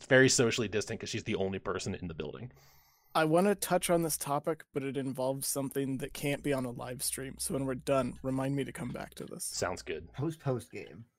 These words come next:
Speaker 2: Yeah, yeah. The, the so off show, you need to become a member to hear
Speaker 3: When
Speaker 2: what
Speaker 3: the
Speaker 2: we're talking
Speaker 3: real
Speaker 2: about.
Speaker 3: show begins, after we say, "See you next week."
Speaker 1: There you
Speaker 2: Mm-hmm.
Speaker 1: go. Um,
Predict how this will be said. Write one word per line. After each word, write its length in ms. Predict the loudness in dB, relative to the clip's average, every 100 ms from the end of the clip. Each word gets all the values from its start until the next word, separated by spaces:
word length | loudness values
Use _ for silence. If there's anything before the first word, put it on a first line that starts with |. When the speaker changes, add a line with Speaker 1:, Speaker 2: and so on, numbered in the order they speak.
| _ _ _ _ _ -4
Speaker 2:
Yeah, 360 | 2 2 2 -2 _ -8
yeah. 220 | -6 -6 0
The, 300 | 4 4 4 -4 -20 _ _
the 180 | 0 0 -2 _
so 320 | 0 6 6 8
off 260 | 6 4
show, 240 | 2 4 6
you 140 | 4
need 140 | 2 0
to 60 |
become 260 | -2 -2 -2
a 60 |
member 540 | -2 -2 -2 -2 -6 -14 -6
to 100 | -2
hear 180 | 2 2
Speaker 3:
When 120 | 0
Speaker 2:
what 120 | 4
Speaker 3:
the 60 | 8
Speaker 2:
we're 60 | 8
talking 20 |
Speaker 3:
real 100 | 10 8
Speaker 2:
about. 80 | 6
Speaker 3:
show 340 | 4 4 4
begins, 540 | 0 0 0 -2 -6
after 340 | -6 -6 -6 -8
we 140 | -6
say, 500 | -8 -6 -6 -6 -10 -14
"See 220 | -10 -4 -2
you 80 |
next 260 | -2 -8 -12
week." 200 | -18 -20 -20 -4
Speaker 1:
There 140 | 0
you 120 | 2 2
Speaker 2:
Mm-hmm. 60 |
Speaker 1:
go. 220 | 2 0 -4 -16 _ _ -20 -20 _ -20 -6
Um, 640 | 8 10 10 8 4 -2